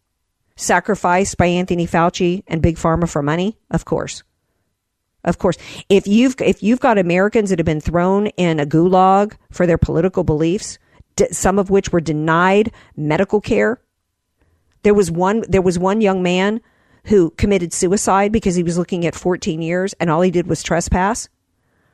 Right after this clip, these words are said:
There's no extent to what this government would do. This is the same government, by the way, that left Americans for dead.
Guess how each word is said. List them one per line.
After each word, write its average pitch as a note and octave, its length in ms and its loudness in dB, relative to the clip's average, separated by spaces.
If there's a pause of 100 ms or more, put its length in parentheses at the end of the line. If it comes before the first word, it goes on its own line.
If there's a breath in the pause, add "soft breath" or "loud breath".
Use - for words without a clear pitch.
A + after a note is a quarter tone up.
(760)
There's A#3 200 0
no B3 120 4
extent A#3 340 -2
to B3+ 60 -6
what E3+ 180 0
this C3+ 140 -4
government C#3+ 400 -4
would C3+ 100 -6
do. C#3 120 -2
This F3+ 220 -2
is C4 140 -6
the B3 80 -6
same B3 260 -2
government, A#3+ 460 0
by E3 160 0
the D#3+ 80 -2
way, D#3 160 0
that E3+ 160 -2
left F#3+ 240 -2
Americans F#3 480 -2
for E3 120 -4
dead. F#3+ 440 2